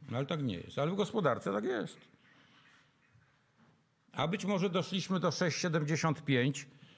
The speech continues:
i za pół roku, czy za trzy czwarte roku znów będziemy schodzić i zejdziemy do jakiegoś poziomu cztery, cztery i pół na przykład. I mniejsze będą te spłaty. Taki jest sens wakacji podat-, wakacji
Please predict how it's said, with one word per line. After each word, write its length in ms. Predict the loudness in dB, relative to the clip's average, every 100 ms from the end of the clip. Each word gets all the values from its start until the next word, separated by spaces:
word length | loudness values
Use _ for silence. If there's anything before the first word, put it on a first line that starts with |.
| -20 _ _ _ _ -6
i 160 | -4 0
za 180 | 0
pół 260 | 0 2 4
roku, 380 | 4 2 -2 -2
czy 140 | 0
za 100 | 0
trzy 160 | 0 -4
czwarte 360 | 0 -2 0
roku 220 | 0 0 0
znów 220 | 2 4
będziemy 340 | 4 4 2
schodzić 500 | 2 2 2 2 0
i 40 | 0
zejdziemy 380 | 0 0 0
do 60 | 0
jakiegoś 260 | 0 -4 -4
poziomu 360 | -4 -2 -4
cztery, 420 | -4 -2 0 -2 -6
cztery 240 | -8 -6
i 40 | -6
pół 200 | -4 -4
na 120 | -4
przykład. 280 | -6 -8 -8 -12 -20 -20 -20 -20 _ -8
I 120 | -4
mniejsze 360 | 0 0 0 0
będą 280 | 0 0
te 140 | -2 -6
spłaty. 440 | -8 -8 -8 -12 -20 _ _ _ _ _ _ -4
Taki 280 | 0 0 0
jest 200 | -2 0
sens 240 | 0 0
wakacji 480 | 0 0 2 0 -2
podat-, 500 | -2 2 0 -2 -6
wakacji 1080 | -2 -2 0 -2 -2 -4 -4 -2 0 -2 -4